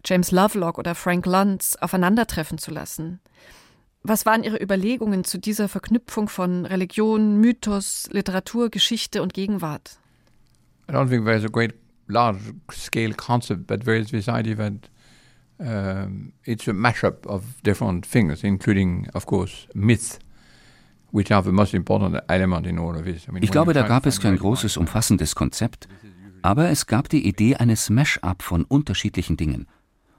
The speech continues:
Speaker 3: einschließlich natürlich der Mythen, die das Wichtigste von allem sind. Wenn Sie versuchen herauszufinden, wo sie sich in Zeit und Raum befinden, dann nennt man das normalerweise Mythos. Die Moderne war ein Mythos, ein sehr wirkungsvoller,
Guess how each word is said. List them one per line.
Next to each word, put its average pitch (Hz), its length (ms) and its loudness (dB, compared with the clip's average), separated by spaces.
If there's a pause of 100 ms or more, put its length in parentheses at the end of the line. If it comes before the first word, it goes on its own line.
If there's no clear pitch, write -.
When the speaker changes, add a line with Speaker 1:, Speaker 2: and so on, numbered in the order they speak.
(140)
Speaker 3:
einschließlich 117 680 2
natürlich 92 420 0
der 123 100 -2
Mythen, 139 420 0 (400)
die - 60 -8
das 71 200 -4
Wichtigste - 380 -2
von 69 160 -2
allem 64 260 -4
sind. - 280 -12 (1120)
Wenn 135 160 4
Sie 170 100 2
versuchen 127 520 2
herauszufinden, 107 840 2
wo 131 140 6
sie 143 160 4
sich 87 320 -2
in 76 160 0
Zeit 120 300 0
und 80 180 0
Raum 95 180 4
befinden, 98 520 2 (420)
dann 110 220 4
nennt 98 260 4
man 113 140 4
das 107 180 0
normalerweise 78 640 2
Mythos. - 460 -4 (800)
Die 80 60 0
Moderne 92 440 4
war 71 140 2
ein 67 160 -2
Mythos, 73 520 -4
ein 76 120 -2
sehr 85 160 0
wirkungsvoller, 71 640 -2